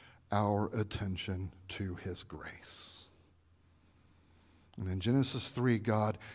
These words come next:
gives his grace. Adam and Eve don't die immediately like they deserved. Instead, they are allowed to live.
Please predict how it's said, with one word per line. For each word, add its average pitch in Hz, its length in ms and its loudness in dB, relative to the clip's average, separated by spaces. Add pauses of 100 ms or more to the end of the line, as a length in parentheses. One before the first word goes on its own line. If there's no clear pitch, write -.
(240)
gives 135 460 4
his 110 340 0
grace. 104 800 0 (1160)
Adam 110 220 6
and 113 180 6
Eve 110 160 6
don't 107 240 4
die 113 280 8
immediately 113 720 4 (1040)
like 110 220 4
they 107 140 4
deserved. 101 580 0 (720)
Instead, 113 400 4
they 117 100 8
are 117 140 8
allowed 120 360 8
to 135 100 -4
live. 160 340 -2